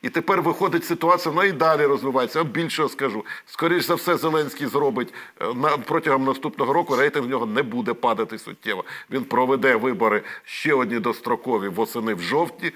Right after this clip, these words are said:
разом з місцевими, і це дасть можливість йому знову отримати монобільшість. При цьому вже, е, Вакарчук не входить до Верховної Ради, Тимошенко вже на межі опиняється,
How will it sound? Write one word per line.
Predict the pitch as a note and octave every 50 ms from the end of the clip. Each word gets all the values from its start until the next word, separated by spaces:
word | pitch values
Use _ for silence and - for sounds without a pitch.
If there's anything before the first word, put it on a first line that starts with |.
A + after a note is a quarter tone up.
| - - - -
разом | A2+ C#3 C#3 B2 C3+ C3 A2
з | - -
місцевими, | B2+ C3 B2 - - - D3 D#3 E3+ F#3 F#3+ F3+ F3+ D3 - - - -
і | - C3
це | - D3+
дасть | A#2 D3 D3+ D3 - D3+
можливість | C#3+ - - F3 F3 D#3 C#3 -
йому | D#3+ C#3 C#3+ A2+
знову | A2 D3 D#3+ D3 C#3
отримати | C#3 - C#3+ C#3 B2 C3 B2+ C#3+ A#2+
монобільшість. | B2 C3+ C3 C3 A2 G2 B2+ A#2 F2+ - - - - - - - - - _
При | C#3 C#3+ D3
цьому | D3 - F3+ E3 D#3 C#3
вже, | A#2 - C#3 B2 - - - - - -
е, | - B2
Вакарчук | B2 C3 C3+ C3+ D3 B2+ - - E3+ - -
не | C3
входить | A2+ - - B2+ A#2 A#2 C3+ A2+
до | D3+ E3+
Верховної | E3+ D3+ - - F3 F3 D3+ E3 E3+ D#3+
Ради, | D#3+ E3 D#3+ D#3 D#3+ - - - - -
Тимошенко | _ D#3 D3 D3+ D#3 - - D#3 C#3+ B2+ A#2+ B2+ A#2
вже | G2 B2+ A#2
на | A#2+ A#2
межі | A2+ A2+ A2+ G#2 G2+ A#2+ D3 D#3+ D3+ - - - -
опиняється, | - - - D#3 D3+ D3 D#3+ D#3 D#3 C#3+ - - -